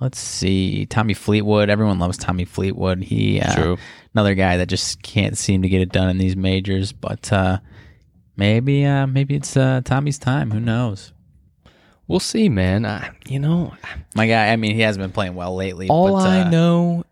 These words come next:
Speaker 2: is that, my friend, I'm gonna have my laptop screen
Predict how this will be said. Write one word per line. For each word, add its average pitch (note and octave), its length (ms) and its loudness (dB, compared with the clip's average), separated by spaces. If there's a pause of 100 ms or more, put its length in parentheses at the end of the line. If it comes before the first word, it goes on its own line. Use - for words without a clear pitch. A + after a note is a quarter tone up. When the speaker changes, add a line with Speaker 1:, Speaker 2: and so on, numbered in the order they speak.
(100)
Speaker 2:
is A2+ 280 0
that, A#2 440 2
my C3 460 -2
friend, C3+ 500 2
I'm C#3+ 240 0
gonna B2+ 240 2
have G2+ 540 2
my F#2+ 240 -4
laptop B2 600 0
screen A2+ 720 0